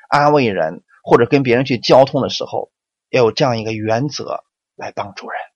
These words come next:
所以在耶稣基督里边，我们要有以基督的心为心来做着所有的事情。一开始的时候，我们放了一首歌叫《把世-，冷漠变成爱》。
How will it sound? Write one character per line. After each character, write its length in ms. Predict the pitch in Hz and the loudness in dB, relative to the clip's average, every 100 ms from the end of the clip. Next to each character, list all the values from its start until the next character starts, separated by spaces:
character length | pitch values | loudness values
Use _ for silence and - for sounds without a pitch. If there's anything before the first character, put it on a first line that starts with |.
| _ _ _ _ _ _ - | _ _ _ _ _ _ -4
所 100 | 277 | 2
以 160 | 247 - | 2 4
在 260 | 247 202 | 6 6
耶 260 | 151 208 208 | 4 4 2
稣 180 | 208 202 | 2 -2
基 140 | 196 | -2
督 140 | 180 160 | -2 -2
里 160 | 110 | -6
边， 320 | 107 107 107 _ _ _ _ _ _ _ _ _ _ - | -8 -8 -10 _ _ _ _ _ _ _ _ _ _ -4
我 100 | 139 | 0
们 100 | 160 | 2
要 80 | |
有 120 | 147 120 | 0 -2
以 280 | 98 110 - | -8 -16 -4
基 220 | 196 214 | -2 0
督 180 | 185 208 | 0 0
的 120 | 127 | 2
心 280 | - 139 131 | 0 -2 -4
为 160 | 104 | -6
心 240 | 117 - 113 | -6 -6 -4
来 160 | 95 | -6
做 200 | 98 107 | -6 -6
着 100 | 95 | -6
所 180 | 95 92 | -6 -6
有 60 | 95 | -6
的 80 | - | -6
事 140 | - | -12
情。 100 | - - _ _ _ _ _ _ _ _ _ | -12 -16 _ _ _ _ _ _ _ _ _
一 80 | 135 | -6
开 160 | 131 160 | 0 2
始 120 | 143 | 2
的 20 | |
时 80 | 123 | 0
候， 60 | 120 | 0
我 60 | |
们 160 | 113 120 | 0 0
放 180 | 156 117 | 2 2
了 80 | |
一 60 | 123 | 2
首 160 | 117 107 | -4 -4
歌 220 | 120 113 | 0 0
叫 200 | 120 101 67 57 _ _ _ - | 0 -2 -2 -6 _ _ _ -4
《把 160 | 110 113 | -2 0
世-， 260 | - - _ | -2 -6 _
冷 240 | 127 113 110 | -2 0 2
漠 180 | 117 | 0
变 200 | 104 95 | -2 -8
成 160 | 98 | -12
爱》。 80 | - | -16